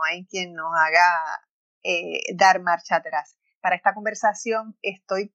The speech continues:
tan agradecida y me siento tan afortunada de contar con la compañía de Josie Pantoja, quien es la coordinadora de la Organización Puertorriqueña de la Mujer Trabajadora,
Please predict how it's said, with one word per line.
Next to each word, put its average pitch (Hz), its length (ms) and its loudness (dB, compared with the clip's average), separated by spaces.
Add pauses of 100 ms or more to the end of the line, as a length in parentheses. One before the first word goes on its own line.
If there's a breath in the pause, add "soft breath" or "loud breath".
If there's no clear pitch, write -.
tan 208 360 0
agradecida 175 960 2
y 160 60 -20
me 165 100 -14
siento 190 480 -2
tan 240 340 4
afortunada 180 840 -4
de 160 100 -12
contar 185 440 2
con 165 160 -12
la 165 140 4
compañía 190 640 -2 (260 soft breath)
de 175 180 4
Josie 190 460 -2
Pantoja, 240 560 4
quien 185 160 -14
es 185 80 -12
la 202 140 0
coordinadora 175 680 0
de 202 100 4
la 180 80 2
Organización 165 600 -4
Puertorriqueña 196 640 2
de 196 80 10
la 180 80 6
Mujer 170 340 -6
Trabajadora, 196 720 6